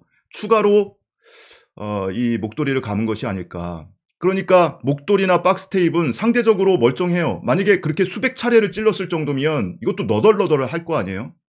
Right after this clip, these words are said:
근데 상대적으로, 어, 그렇게 수백 차례 찌른 흔적으로 보이진 않는단 말이에요. 근데 이 나무 둥치를 보시면 무슨 특수부대 암살 훈련하듯이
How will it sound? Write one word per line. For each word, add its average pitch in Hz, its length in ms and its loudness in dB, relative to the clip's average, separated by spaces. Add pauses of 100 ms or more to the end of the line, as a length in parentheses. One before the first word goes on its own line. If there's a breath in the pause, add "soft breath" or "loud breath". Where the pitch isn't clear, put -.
(220)
근데 151 100 -6
상대적으로, 185 800 0 (440)
어, 104 160 -10
그렇게 147 240 -6
수백 185 220 -6
차례 170 240 -2
찌른 175 300 -2
흔적으로 190 400 2
보이진 139 320 0
않는단 101 400 -2
말이에요. 92 320 -8 (560)
근데 185 340 2
이 170 80 0
나무 165 280 4
둥치를 190 360 0
보시면 156 540 -2 (440 soft breath)
무슨 151 180 -10
특수부대 202 440 0
암살 147 340 2
훈련하듯이 135 800 -2